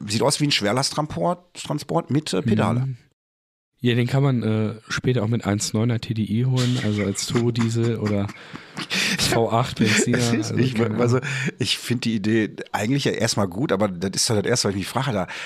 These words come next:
Speaker 1: ich hab schon teilweise Probleme, mein eigenes Gewicht auf dem Fahrrad ohne Motor zu
Speaker 2: Das ist
Speaker 1: bewegen.
Speaker 2: auch so.
Speaker 1: Wie soll ich denn da hinten noch fünf Wasserkisten drauf transportieren?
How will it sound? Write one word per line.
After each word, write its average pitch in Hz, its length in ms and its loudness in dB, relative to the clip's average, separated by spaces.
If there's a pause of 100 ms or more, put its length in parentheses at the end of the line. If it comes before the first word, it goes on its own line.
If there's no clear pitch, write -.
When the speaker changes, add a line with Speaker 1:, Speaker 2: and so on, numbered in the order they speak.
(140)
Speaker 1:
ich - 180 -2
hab 123 100 0
schon 113 140 0
teilweise 107 720 0 (160)
Probleme, 107 400 0
mein 104 160 0
eigenes 120 340 0
Gewicht 107 380 -4
auf 185 60 -4
dem 185 80 -8
Fahrrad 110 540 -2 (240)
ohne 107 140 2
Motor 98 320 2
zu - 140 -4
Speaker 2:
Das 90 180 -2
ist 87 60 0
Speaker 1:
bewegen. 95 240 2
Speaker 2:
auch 98 80 -2
so. 95 180 -2 (220)
Speaker 1:
Wie 104 60 -2
soll 110 120 2
ich 117 80 2
denn 123 80 4
da 107 60 2
hinten 107 260 2
noch 101 100 0
fünf 95 200 -2
Wasserkisten 151 520 0
drauf 87 200 -4
transportieren? 87 600 -6